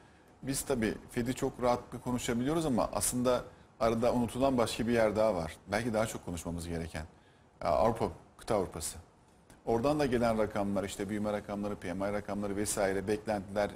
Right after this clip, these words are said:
sürekli aşağı çekiliyor, enflasyon beklentileri de aşağı çekiliyor. İhracat rakamlarımız geldi, açıklandı.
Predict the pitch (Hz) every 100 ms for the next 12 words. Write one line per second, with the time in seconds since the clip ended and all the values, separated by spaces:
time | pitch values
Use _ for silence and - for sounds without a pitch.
0 | - - 101 95 98 101 101 101 98 98
1 | 92 98 101 95 101 95 92 98 92 98
2 | 95 92 - 98 - 98 92 95 101 -
3 | - - - 117 131 135 139 135 - 123
4 | 123 123 123 113 113 101 98 98 - -
5 | 107 110 120